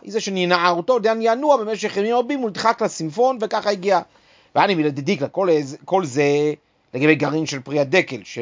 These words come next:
שהקצוות מעוגלים, לא יכולים להיכנס, כי אין שם משהו חד, אבל דזיתא עם גרעין של זית שהוא חד, מבזה בזה, הוא יכול לנקוב את דרכו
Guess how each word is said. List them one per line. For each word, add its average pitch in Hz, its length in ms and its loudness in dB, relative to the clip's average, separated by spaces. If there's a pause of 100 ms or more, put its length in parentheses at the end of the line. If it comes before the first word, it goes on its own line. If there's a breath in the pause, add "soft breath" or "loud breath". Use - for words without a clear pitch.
(1700)
שהקצוות 170 500 4
מעוגלים, 175 600 2
לא 147 60 -2
יכולים 160 180 -2
להיכנס, 160 440 -4
כי - 120 -14
אין 151 140 -8
שם 151 180 -2
משהו 151 360 -2
חד, 165 300 2 (460 soft breath)
אבל 120 180 -2
דזיתא 165 460 2
עם 143 120 2
גרעין 147 240 -2
של 127 120 -8
זית 165 240 0
שהוא 131 140 -8
חד, 196 300 2
מבזה 151 420 0
בזה, 131 320 0
הוא 127 140 -2
יכול 180 240 0
לנקוב 160 280 -4
את 160 60 -2
דרכו 147 420 -2